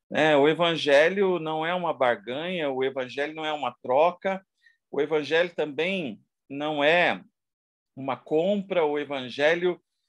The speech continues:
muitas vezes não é isso que a gente tem visto por aí, né? É, hoje, é, nós vemos que o evangelho foi mudando também, né? E, e, infelizmente, né?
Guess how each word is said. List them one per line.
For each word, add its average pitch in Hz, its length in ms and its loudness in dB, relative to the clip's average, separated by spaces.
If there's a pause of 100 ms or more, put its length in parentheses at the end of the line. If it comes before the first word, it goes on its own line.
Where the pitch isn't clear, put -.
(200)
muitas 196 340 -4
vezes 214 160 -2
não 233 140 -4
é 233 80 -2
isso 214 200 -10
que 185 100 -8
a 170 40 -8
gente 190 260 -8
tem 180 220 -4
visto 147 400 -10
por 135 220 -2
aí, 101 200 0 (160)
né? 160 320 -2 (560)
É, 135 640 4
hoje, 156 640 0 (340)
é, 120 840 -2 (500)
nós 131 280 -2
vemos 151 320 -2
que - 120 -8
o 156 100 4
evangelho 151 500 0
foi 180 180 -6
mudando 175 600 -4
também, 147 480 -6
né? 147 280 -4
E, 123 320 -10
e, 113 60 -16 (580)
infelizmente, 151 1120 -2
né? 160 360 -2